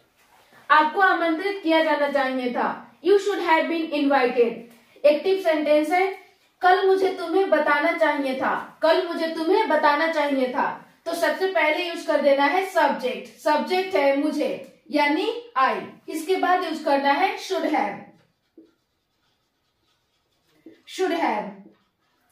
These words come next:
Plus verb की third form, Verb है बताना,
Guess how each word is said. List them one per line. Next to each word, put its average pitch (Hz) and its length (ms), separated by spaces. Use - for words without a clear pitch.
Plus 302 560
verb 330 340
की 466 340
third 294 300
form, - 340
Verb 320 300
है 285 460
बताना, 262 520